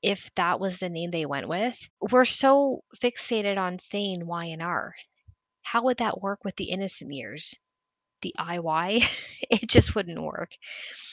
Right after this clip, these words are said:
So, as you know, Bill Bell and Lee Phillip Bell,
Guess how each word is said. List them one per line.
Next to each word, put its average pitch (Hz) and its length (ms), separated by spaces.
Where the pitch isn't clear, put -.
So, 208 520
as 202 300
you 262 80
know, 175 400
Bill 208 240
Bell 190 400
and 175 100
Lee 180 220
Phillip 185 400
Bell, 151 460